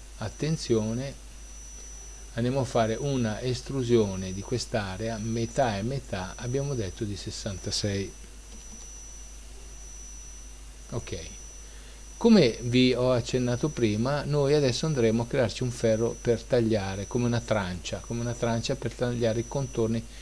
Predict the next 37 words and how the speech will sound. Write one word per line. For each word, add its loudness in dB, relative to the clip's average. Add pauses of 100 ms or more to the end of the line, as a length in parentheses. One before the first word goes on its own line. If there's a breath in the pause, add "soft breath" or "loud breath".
(260 loud breath)
eh, 2
togliere 6
i -2
contorni 0
che 0
non 0
ci -6
servono. -4
Utilizzeremo 2
sempre -2
il 0
comando 2
estrusione, 0 (560 loud breath)
eh, 2
utilizzando 2
questo -4
schizzo -4
che 2
andiamo 0
a -6
fare -2
ora. -4
Andiamo 0
a -2
fare 2
uno -2
schizzo 0
due 2
D, 4 (280 loud breath)
lo -
andiamo 4
a -2
fare 4
su -2
un 0
piano 4
chiaramente 2